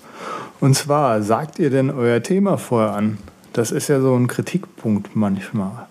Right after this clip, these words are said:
Oh, der sagt extra nochmal sein Thema vorher an. Das nimmt Zeit weg.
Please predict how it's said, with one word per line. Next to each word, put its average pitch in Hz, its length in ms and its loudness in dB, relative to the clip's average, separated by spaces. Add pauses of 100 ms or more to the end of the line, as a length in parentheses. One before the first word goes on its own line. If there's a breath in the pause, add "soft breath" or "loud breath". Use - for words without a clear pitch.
(100)
Oh, 139 320 2
der 101 120 -2
sagt 113 260 0
extra - 300 0
nochmal 113 260 2
sein 113 160 4
Thema 120 340 -4
vorher 95 360 -4
an. 98 260 -6 (460)
Das - 360 -6
nimmt 107 220 0
Zeit 147 340 0
weg. 95 180 -6